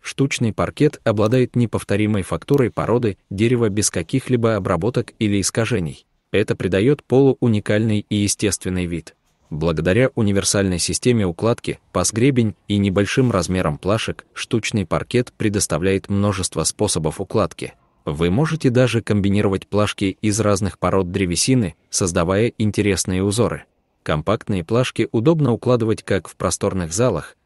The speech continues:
так и в небольших комнатах с нестандартными планировками. Штучный паркет из натуральной древесины экологичен, обеспечивает хорошую звукоизоляцию, теплоизоляцию, антистатичность и гипоаллергенность.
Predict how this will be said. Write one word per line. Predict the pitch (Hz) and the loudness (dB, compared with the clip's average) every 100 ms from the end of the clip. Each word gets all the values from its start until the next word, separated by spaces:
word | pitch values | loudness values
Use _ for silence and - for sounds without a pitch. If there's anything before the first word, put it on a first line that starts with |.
| - | -6
так | 107 151 - | -2 -2 -2
и | 127 | 0
в | |
небольших | 120 104 101 95 123 104 | 2 2 0 0 -4 -2
комнатах | - 123 113 104 101 | 0 2 2 -2 -4
с | - - | -4 -2
нестандартными | 104 - 90 87 87 - 104 95 | -2 -2 -2 -2 -2 -2 -2 -2
планировками. | 101 101 104 117 - 76 65 _ _ _ - | -2 0 2 2 0 -10 -10 _ _ _ -14
Штучный | - - 160 - 120 | -6 -2 -2 0 0
паркет | - 98 - 151 - | 0 -2 0 0 2
из | 131 117 | 0 2
натуральной | 120 110 117 101 98 | 0 2 2 2 0
древесины | 90 104 95 - 135 123 101 | 0 0 0 0 2 0 -2
экологичен, | 92 98 92 110 - 76 71 _ - | -4 -2 -2 -4 -4 -8 -10 _ -4
обеспечивает | 98 90 - 196 - 147 143 | -2 -2 -2 -2 0 0 0
хорошую | - 110 120 - | 0 0 0 0
звукоизоляцию, | 107 101 - 90 85 98 156 - 76 - _ | 0 -2 -4 -2 0 0 0 -2 -4 -8 _
теплоизоляцию, | - 120 104 92 92 135 156 - 78 69 _ | -4 -2 0 0 0 0 -2 -2 -4 -8 _
антистатичность | 104 101 95 - 90 123 - 123 110 - | -2 -2 -2 -4 -4 -6 -4 -2 -2 -4
и | - 107 | -4 -2
гипоаллергенность. | 104 113 98 95 107 123 101 71 - | 0 0 0 0 0 0 -2 -2 -10